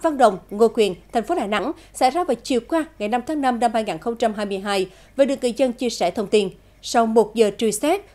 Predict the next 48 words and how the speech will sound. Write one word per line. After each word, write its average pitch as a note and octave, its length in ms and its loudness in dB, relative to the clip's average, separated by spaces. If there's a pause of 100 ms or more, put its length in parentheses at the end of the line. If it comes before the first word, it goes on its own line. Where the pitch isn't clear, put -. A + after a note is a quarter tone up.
Công B3+ 160 0
an A#3+ 160 0
quận F#3+ 160 0
Sơn D#4 220 -6
Trà, G3+ 280 -2 (160)
thành A#3 140 -4
phố A#3+ 200 2 (100)
Đà A3 100 0
Nẵng F#3+ 260 -4 (260)
đã G#3 200 2
khẩn G#3+ 300 -2
trương F4 220 0
vào C4+ 180 2
cuộc G#3 360 0
và A3 100 2
bắt D#4+ 200 -4
đầu F#3+ 200 0
xác F#4+ 240 -2
định, G3+ 180 2 (240)
bắt C#4 240 0
giữ G3 160 0
được G#3+ 300 -2
các F4+ 200 -4
đối A3 280 0
tượng G#3 240 -2
trực A3 200 -4
tiếp F4+ 220 0
tham A#3+ 180 -4
gia G#3+ 220 -2 (140)
đánh G#3+ 240 -4 (100)
một B3+ 220 -2
người G3 160 0
dân, A#3 200 4 (280)
khiến C4 220 0
người C#4 100 0
này F3 200 -4 (120)
thương F#3 160 -4
tích. G#3+ 220 -6 (1900)
Ban D4 280 2
đầu, C4+ 180 8
cơ D#4+ 140 2
quan E4 160 2
công D4+ 180 4
an D4+ 160 0
đã B3+ 100 4
làm C4 200 2
việc G#3 240 0
với A#3 240 2